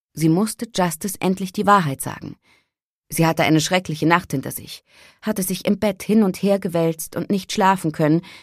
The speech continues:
weil sich ihr vor Angst der Magen verkrampfte. Das konnte sie nicht länger aushalten.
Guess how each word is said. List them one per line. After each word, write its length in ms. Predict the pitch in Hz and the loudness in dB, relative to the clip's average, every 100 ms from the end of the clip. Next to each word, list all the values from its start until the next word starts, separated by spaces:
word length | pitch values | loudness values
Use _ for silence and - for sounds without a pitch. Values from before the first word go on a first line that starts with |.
| _ - | _ -2
weil 220 | 190 185 | 2 2
sich 200 | 185 - | 0 -2
ihr 100 | 170 | -2
vor 180 | 190 - | 0 -2
Angst 260 | 202 - | -2 -2
der 80 | 170 | 0
Magen 300 | 175 180 151 | 4 2 0
verkrampfte. 600 | 151 - 139 - - - - _ _ _ _ _ _ _ _ _ - | -10 -10 -10 -12 -14 -16 -16 _ _ _ _ _ _ _ _ _ -6
Das 160 | 180 156 | -4 0
konnte 280 | 185 156 | 2 2
sie 120 | 147 151 | 2 2
nicht 160 | 143 | 2
länger 300 | 151 143 123 | 2 2 2
aushalten. 500 | 139 - 123 - - | 0 -4 -8 -10 -16